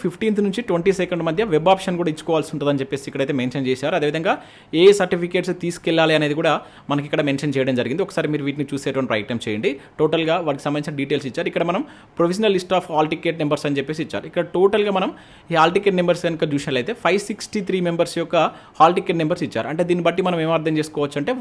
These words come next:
వన్ is to వన్ మాత్రమే ఇచ్చారు, వన్ is to వన్కి సంబంధించి ఇచ్చారు. తర్వాత maybe స్పెల్ వైజ్గా మిగతా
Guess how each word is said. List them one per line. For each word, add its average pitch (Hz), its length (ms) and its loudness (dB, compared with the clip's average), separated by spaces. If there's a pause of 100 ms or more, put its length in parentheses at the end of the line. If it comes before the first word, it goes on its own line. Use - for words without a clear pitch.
వన్ 180 180 0
is - 120 -6
to 202 100 4
వన్ 170 160 0
మాత్రమే 160 320 0
ఇచ్చారు, 104 220 -8 (360)
వన్ 165 200 2
is 196 100 -6
to 180 100 0
వన్కి 170 260 -2
సంబంధించి 156 320 -2
ఇచ్చారు. 202 240 2 (380)
తర్వాత 202 280 4 (140)
maybe 185 220 4 (320)
స్పెల్ 185 300 4
వైజ్గా 196 300 4 (160)
మిగతా 170 220 0